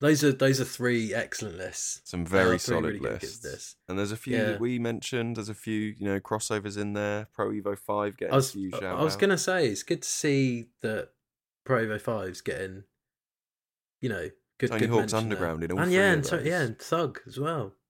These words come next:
Speaker 1: Thug.
Speaker 2: Yeah.
Speaker 1: That's a really, yeah, Tony Hawk's, man. That's a game, is in it as well, you could play forever.
Speaker 2: Mm. Yeah.
Speaker 1: Nice.
Speaker 2: And then different versions of Halo coming in as well, so.
Speaker 1: Yeah,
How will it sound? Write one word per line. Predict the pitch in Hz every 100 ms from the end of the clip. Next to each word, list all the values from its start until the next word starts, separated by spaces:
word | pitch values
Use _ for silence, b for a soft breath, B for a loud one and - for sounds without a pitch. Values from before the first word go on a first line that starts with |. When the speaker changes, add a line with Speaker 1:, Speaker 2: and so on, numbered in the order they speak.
| -
Speaker 1:
Thug. | 139 123
Speaker 2:
Yeah. | 90 b b b -
Speaker 1:
That's | 139
a | 156 139
really, | 180 180 135
yeah, | - 139 120 - -
Tony | - 143
Hawk's, | 131 139 - -
man. | 82 73 76 - -
That's | 135 -
a |
game, | 143 135 117 107
is | 95
in | 117
it | 139 117
as | 95
well, | 104
you | 127
could | 107 -
play | - -
forever. | - - - - _ _ -
Speaker 2:
Mm. | 78 78 - _ _ _ _ _ _ _ -
Yeah. | 92 117
Speaker 1:
Nice. | 127 131 104
Speaker 2:
And | 90
then | 95 87 - b b b
different | 101 98 90
versions | 92 87 87 82
of |
Halo | 95 90 82 78
coming | - 78 76
in | 76
as | 69
well, | 73 65 78
so. | - 69 80 _ _ _ _ _ _ _ _ -
Speaker 1:
Yeah, | 139 120